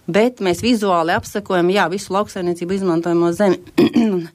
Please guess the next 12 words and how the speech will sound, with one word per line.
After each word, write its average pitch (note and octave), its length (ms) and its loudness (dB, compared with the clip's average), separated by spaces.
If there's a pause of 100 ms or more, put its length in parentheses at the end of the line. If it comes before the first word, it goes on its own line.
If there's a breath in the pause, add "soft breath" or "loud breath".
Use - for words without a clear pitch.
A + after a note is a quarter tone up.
(340 loud breath)
Mēs F#3 220 -6
esam E3 180 -2
konstatējuši, G#3+ 640 -2
ka F3+ 80 -8
faktiski - 720 -6
uz F#3 160 -4
šo G3 240 2
brīdi G#3+ 480 0 (580 loud breath)
apmēram F3+ 500 0
divsimt F#3 340 -4
sešpadsmit F#3 580 -6
tūkstoši F#3 920 -2